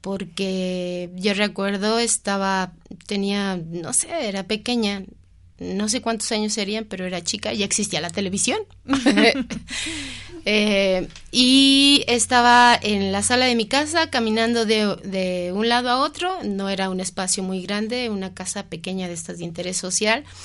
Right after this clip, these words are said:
Y en la televisión salió un comercial.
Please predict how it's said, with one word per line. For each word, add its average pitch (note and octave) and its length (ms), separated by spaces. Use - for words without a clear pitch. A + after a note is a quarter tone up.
Y A3+ 240
en A3 100
la A3 160
televisión A3 560
salió G#3+ 460
un G#3+ 240
comercial. G#3+ 680